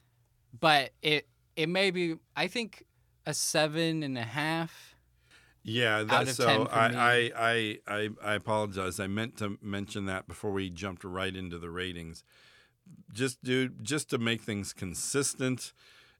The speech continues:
Speaker 2: in all the previous ver-, episodes we've done out of five for the album and out of ten for the movie. Off mic,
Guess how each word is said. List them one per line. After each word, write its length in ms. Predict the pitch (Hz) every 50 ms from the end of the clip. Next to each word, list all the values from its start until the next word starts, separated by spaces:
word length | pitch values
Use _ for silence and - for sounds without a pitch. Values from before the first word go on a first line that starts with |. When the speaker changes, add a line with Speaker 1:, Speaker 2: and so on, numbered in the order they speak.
| _
Speaker 2:
in 120 | 101 98 98
all 440 | 113 110 113 117 120 120 123 120 120
the 100 | 120 110
previous 460 | - 113 110 107 101 107 107 98 -
ver-, 220 | 101 101 104 - - 98 - -
episodes 640 | 101 95 - - 98 - - 98 95 95 90 87 95
we've 160 | 95 95 87 82
done 360 | 92 92 90 90 87 87 92 - _ _ -
out 160 | 90 90 90
of 100 | 87 87
five 420 | - - 101 95 98 104 107 107 101
for 160 | - - 104
the 160 | 98 101 98
album 460 | 90 90 90 90 87 82 87 85 85
and 120 | 85 82 82
out 140 | 82 82 82
of 140 | 78 - -
ten 300 | - 107 98 98 98 98
for 180 | - - 90
the 100 | 85 82
movie. 500 | 80 87 98 104 104 95 101 98 98 92 - _ _ _ _ _ _ _ _ _ _ -
Off 300 | 92 98 107 104 - -
mic, 480 | 101 95 95 92 92 92 - - -